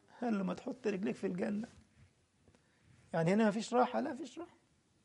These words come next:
هنا في تعب، بس لما يكون التعب في الحق، ياه، تكسب الاتنين، تكسب الدنيا والدين معا. لكن لما يكون التعب لدنيا فقط،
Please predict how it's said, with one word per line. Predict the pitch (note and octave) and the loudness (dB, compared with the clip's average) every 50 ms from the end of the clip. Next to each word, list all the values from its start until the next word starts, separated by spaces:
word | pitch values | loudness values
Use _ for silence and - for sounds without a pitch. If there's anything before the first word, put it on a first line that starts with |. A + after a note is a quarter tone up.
| _ _ _ _ _ _ _ _ _ _ _ _ _ _ _ _ _ _ _ _ - _ _ _ _ _ _ _ - F3 | _ _ _ _ _ _ _ _ _ _ _ _ _ _ _ _ _ _ _ _ -20 _ _ _ _ _ _ _ -2 0
هنا | A3 C4 C4+ | 2 4 4
في | B3 B3+ C#4 | 2 2 0
تعب، | A#3+ - C4 A3+ F3 C#3+ B2+ - - - - - _ _ _ _ _ _ _ _ _ _ _ _ _ _ _ _ _ _ _ _ _ - - - - - - - - | 0 2 2 2 2 0 -4 -6 -12 -20 -20 -20 _ _ _ _ _ _ _ _ _ _ _ _ _ _ _ _ _ _ _ _ _ -20 -20 -20 -20 -20 -10 -2 2
بس | F#3 E3+ - - - - F#3+ | 2 2 2 0 -4 -2 2
لما | E3+ F3 E3+ F3+ F3+ E3+ | 6 6 6 6 4 2
يكون | F3 E3+ - B3 B3 A#3+ | 2 2 2 2 4 4
التعب | A3 A#3+ - - A#3+ A3+ G#3+ G3 F#3 E3+ E3 E3+ - - _ _ - _ _ | 2 0 -2 0 2 2 4 4 2 2 0 -4 -14 -20 _ _ -20 _ _
في | - - | -4 -4
الحق، | F#3 E3 - - A#3 A#3 A#3 - - - _ _ - - B3+ | -4 -2 4 6 6 6 4 2 -18 -20 _ _ -18 -10 -4
ياه، | G#3+ A3 A#3 B3 C4 C#4 D4 D#4 E4 E4+ F#4 F4+ - - - - _ _ _ _ _ _ _ _ _ _ _ _ _ _ _ _ _ _ - | -2 0 0 0 0 0 0 0 0 0 0 0 -2 -4 -12 -20 _ _ _ _ _ _ _ _ _ _ _ _ _ _ _ _ _ _ -6
تكسب | - C4 B3+ - - A3+ G3 | -4 -4 -2 0 2 2 2
الاتنين، | F#3 G#3 - - G#3+ A3+ A3+ G#3 D#3+ D#3+ F3 - - - - - - - - - - - _ _ _ _ _ _ _ _ - _ _ _ _ - | 2 0 0 2 2 4 4 4 2 -2 -6 -10 -16 -20 -20 -20 -20 -20 -20 -20 -20 -20 _ _ _ _ _ _ _ _ -20 _ _ _ _ -6
تكسب | - C#4+ - - B3 A#3+ A3 | -6 -4 2 8 8 8 8
الدنيا | G3 F#3+ B3 B3 A3+ A3 G#3 | 8 4 4 6 6 8 8
والدين | G3+ F#3+ E3 E3 F#3+ F#3+ F3+ | 6 6 4 2 0 2 2
معا. | E3+ D3+ - - - - - - - - _ _ _ _ _ _ _ _ _ _ _ _ _ _ _ _ _ - - | 2 0 0 -2 -6 -8 -14 -20 -20 -20 _ _ _ _ _ _ _ _ _ _ _ _ _ _ _ _ _ -2 -2
لكن | E3 E3 - F3+ E3+ | -2 0 0 0 2
لما | F3 E3+ F3 E3+ | 2 2 2 2
يكون | E3+ E3+ A3 G3+ F#3 | 2 2 0 0 0
التعب | E3+ - - G#3 F#3 F3+ E3+ D#3+ D#3+ | -2 0 2 4 6 6 4 4 2
لدنيا | D#3+ D#3 E3+ F3 E3 D#3 D#3 | 0 0 0 0 2 2 2
فقط، | - - E3 - - E3+ D#3 | 2 0 -4 -4 -4 -8 -10